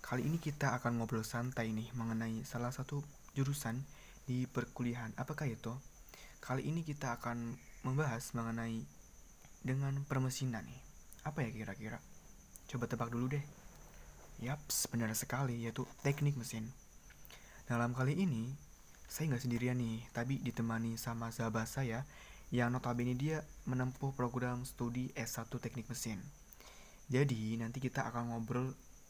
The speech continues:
santai mengenai hal tersebut. Nah, mungkin nanti obrol ini mewakili teman-teman yang penasaran atau ingin tahu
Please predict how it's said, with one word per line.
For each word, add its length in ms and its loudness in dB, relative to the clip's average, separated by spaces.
santai 480 0
mengenai 320 2
hal 160 2
tersebut. 320 -2
Nah, 240 0
mungkin 400 0
nanti 480 -4
obrol 320 -2
ini 240 0
mewakili 480 0
teman-teman 560 0
yang 240 0
penasaran 480 -2
atau 400 -4
ingin 320 2
tahu 240 -4